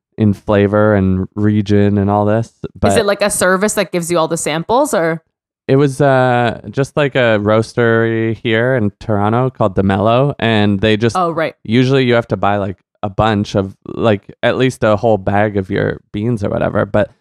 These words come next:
Speaker 1: they put out these mini sample packs that are just, like,
Speaker 2: Oh.
Speaker 1: a hundred grams each. So
Speaker 2: That's cool.
Speaker 1: Uh-huh.
Speaker 2: Yeah, I, I like that cafe. They have a, <clears throat> I don't know if they have multiple locations, but they have a cool one on Eglinton. And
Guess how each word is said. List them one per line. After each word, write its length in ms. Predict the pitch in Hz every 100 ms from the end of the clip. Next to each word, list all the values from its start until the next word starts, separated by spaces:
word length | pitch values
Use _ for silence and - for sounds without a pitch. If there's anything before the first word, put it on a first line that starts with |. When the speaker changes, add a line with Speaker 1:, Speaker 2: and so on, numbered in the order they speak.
| _ -
Speaker 1:
they 100 | 104
put 160 | 120
out 160 | 113 -
these 180 | 101 95
mini 240 | 104 104
sample 460 | 95 - 101 104 101
packs 380 | - - 117 -
that 140 | 101
are 100 | 104
just, 200 | 104 101
like, 100 | 104
Speaker 2:
Oh. 60 | 95
Speaker 1:
a 40 |
hundred 300 | 98 107 98
grams 340 | 104 101 95 95
each. 320 | 101 - -
So 260 | - - - - _ _ _ _
Speaker 2:
That's 160 | 247 -
cool. 160 | 277
Speaker 1:
Uh-huh. 80 | 226
Speaker 2:
Yeah, 100 | 220
I, 360 | 196 185 185 196
I 20 |
like 200 | 196 202
that 140 | 196 190
cafe. 320 | 185 180 180
They 80 | 175
have 140 | 214 233
a, 160 | 214 -
<clears throat> 60 | -
I 40 | 262 202 -
don't 80 | 254
know 80 |
if 60 | 392
they 80 | 415
have 100 | 285
multiple 320 | 240 247 233
locations, 460 | 220 214 196 190 185
but 100 | 185
they 60 |
have 100 | 190
a 60 | 202
cool 340 | - 190 185 185
one 160 | 180
on 320 | 175 170 170 - _ _ -
Eglinton. 540 | 175 185 208 269 294
And 80 | 330